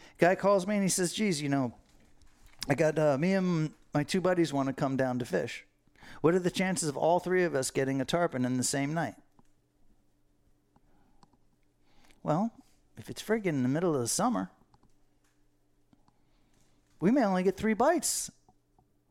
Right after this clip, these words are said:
in one night. Never mind get three fish. So I'll tell him,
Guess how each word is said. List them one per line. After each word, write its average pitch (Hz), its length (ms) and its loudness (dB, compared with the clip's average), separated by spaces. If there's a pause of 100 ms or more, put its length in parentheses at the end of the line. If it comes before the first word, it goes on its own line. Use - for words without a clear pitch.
(100)
in 151 160 2
one 143 160 0
night. 117 260 -4
Never 156 180 -2
mind 143 200 -2
get 131 160 -4
three 131 160 -2
fish. - 500 -8 (600)
So 196 140 2
I'll 220 120 4
tell 320 260 0
him, - 280 -2